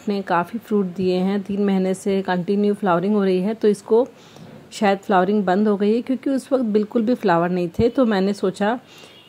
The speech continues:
इनकी मैं कटिंग कर देती हूँ क्योंकि काफ़ी लोगों ने already मुझसे कटिंग मांगी हुई थी, इसीलिए मैंने पन्द्रह दिन पहले पूरे प्लांट को हार्ड प्रून कर दिया और सारी कटिंग्स को मैंने एक, अ, थोड़ी well drained एक सॉइल मिक्सचर बनाया, उसमें सारी कटिंग्स लगा दी।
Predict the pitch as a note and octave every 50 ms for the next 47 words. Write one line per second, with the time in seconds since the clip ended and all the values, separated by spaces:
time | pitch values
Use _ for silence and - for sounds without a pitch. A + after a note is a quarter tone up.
0 | - G3+ G#3+ G#3 - A3+ A#3 A#3 A#3+ A#3 - - F#3+ F#3+ - A3+ G#3 G#3+ G#3+ F3+
1 | E3+ E3+ F3+ E3+ - F#3 F#3 G3 A3+ A#3+ A3+ - G#3+ G3 - A#3+ G#3+ - - F3
2 | - - A#3 G#3+ A3 A3 G#3+ A#3 A#3 B3 B3 - - F#3 F#3 F#3+ G3+ G#3 G#3+ A#3
3 | A3+ A3 G#3 - - A#3+ - G3+ F#3+ - A3 G#3+ G3+ G3 F#3 F3 F#3+ G3 G3 G#3+
4 | G#3 G3 F#3 F3 - - G#3+ C4 - - - - - - - - - - - -
5 | G3+ - - B3 C4 D4 C#4+ B3 A3+ G#3 G#3 G#3 G#3+ - G#3+ G3 F#3+ G3+ G3+ A3
6 | A#3 A#3+ A3 G#3 F#3+ F#3 G3+ G#3+ G#3 - - G#3+ A3 A3 B3+ B3 B3 G#3+ G3+ F#3+
7 | F#3 F#3 F#3 - G#3 G3+ D3 D#3+ F#3 F#3 F#3+ F#3+ F#3+ - F#3 F#3+ G3 G3 F#3 F#3+
8 | F3 E3 E3 F3+ F3+ F#3 F#3+ G#3 C4 B3+ - - - - - - - - - -
9 | - - - F3 F3 F3+ F3+ F#3 - - A3 G3+ G3 G#3+ B3+ B3+ - A3 G3+ G3
10 | G#3+ G#3 G#3+ G#3 - - A3+ A#3 A#3+ A#3 A3 G3 F#3+ G3 G3+ G3 F#3+ F#3+ F#3+ -
11 | - - - - - F#3 E3+ E3+ E3+ E3 E3+ E3+ - - G3+ G3+ G#3+ F3+ F#3+ F#3
12 | F#3+ F#3+ F3+ G3+ G3+ G3+ G#3 G3+ F#3+ F#3+ - - - - - - - - - -
13 | - - - - G#3 F#3 F#3 G3 A3 G#3+ G#3 - A3+ G#3 F3+ F3+ F3 E3+ F3 F#3
14 | G3 - - - - A#3 A#3+ - A#3 G3+ F#3+ G3+ G#3 - F#3+ F3 - G3 G3+ F#3+
15 | - F3+ F3 E3 E3 D#3+ D3 D3+ G3 A#3 A3